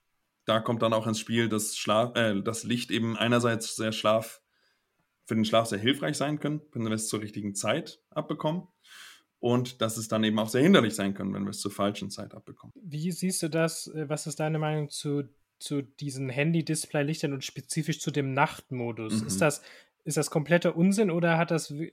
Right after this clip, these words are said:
Speaker 2: bisschen einen Hintergrund?
Speaker 1: Das hat Substanz, auf jeden Fall die Idee dahinter. Äh, die Umsetzung ist eine andere manchmal. Ähm,
Speaker 2: Mhm.
Speaker 1: also genau, also das kommt ja auch unser, aus unserem Forschungsbereich, dass man weiß, ähm, mittlerweile, dass eine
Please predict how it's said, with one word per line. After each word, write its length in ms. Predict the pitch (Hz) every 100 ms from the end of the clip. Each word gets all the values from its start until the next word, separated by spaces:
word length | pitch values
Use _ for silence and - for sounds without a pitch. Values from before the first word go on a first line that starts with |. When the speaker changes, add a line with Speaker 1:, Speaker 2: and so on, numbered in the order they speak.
| -
Speaker 2:
bisschen 520 | 147 160 160 139 135
einen 100 | 123
Hintergrund? 540 | 123 117 117 110 107
Speaker 1:
Das 160 | 120 120
hat 280 | 190 - -
Substanz, 520 | 143 143 120 135 214
auf 140 | -
jeden 140 | 131 127
Fall 140 | 139
die 140 | 120 113
Idee 220 | 107 113
dahinter. 760 | 139 143 143 151 151 117 120 120
Äh, 60 |
die 140 | 117 110
Umsetzung 440 | 139 156 156 147
ist 120 | 127
eine 120 | 123 107
andere 440 | 131 170 196 196
manchmal. 440 | 165 165 185 196 196
Ähm, 400 | 131 127 127 127
Speaker 2:
Mhm. 220 | 120 143 - - - - - - _ _ _ _
Speaker 1:
also 420 | 120 123 123 117 117
genau, 380 | 120 117 123 113
also 220 | 113 117
das 120 | 110
kommt 200 | 147 156
ja 80 | 139
auch 80 | 123
unser, 260 | 123 117 113
aus 160 | 113 110
unserem 220 | 120 110
Forschungsbereich, 760 | 117 - 160 - 117 123 147 -
dass 180 | 110
man 440 | 113 110 107 101 101
weiß, 680 | 107 120 151 - - - -
ähm, 440 | 120 123 120 120
mittlerweile, 540 | 120 120 117 120 120 117
dass 400 | 113 110 - _
eine 760 | - 117 131 139 131 127 127